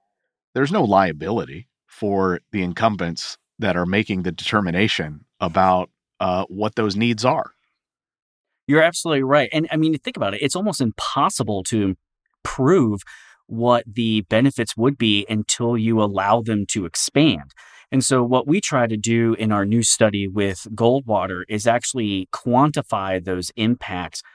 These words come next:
Speaker 2: on local communities from these denials. And so some of the things that we saw, for example, is in Tennessee,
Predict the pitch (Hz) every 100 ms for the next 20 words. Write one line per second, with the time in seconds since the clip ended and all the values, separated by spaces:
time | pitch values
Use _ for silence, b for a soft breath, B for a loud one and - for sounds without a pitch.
0 | b _ 123 135 120 117 110 101 101 98
1 | 107 113 95 90 - - 147 170 107 80
2 | - 90 80 73 64 - - - B B
3 | B B 110 - 120 233 220 117 131 113
4 | 107 175 214 120 98 123 107 92 101 101
5 | 110 104 101 98 98 104 95 107 95 -
6 | 160 131 101